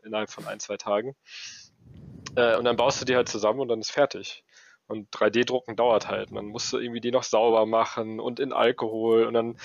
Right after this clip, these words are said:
hast du diesen ganzen Rest Resin und, äh, ist alles total viel chemischer Abfall eigentlich, den du produzierst.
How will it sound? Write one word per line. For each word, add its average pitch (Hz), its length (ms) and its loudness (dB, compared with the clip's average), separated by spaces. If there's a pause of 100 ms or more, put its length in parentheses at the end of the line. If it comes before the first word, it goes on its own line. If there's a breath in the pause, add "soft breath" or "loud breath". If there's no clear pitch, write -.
(300 loud breath)
hast - 220 0
du 127 60 0
diesen 120 280 -2
ganzen 131 340 0
Rest 120 420 0
Resin 123 840 -4
und, 123 440 -8
äh, 58 600 4
ist - 160 -2
alles 123 300 0
total 117 280 0
viel 120 300 2
chemischer 123 540 -2
Abfall 117 420 2
eigentlich, 120 400 0
den 123 140 -6
du 127 80 -6
produzierst. 135 760 0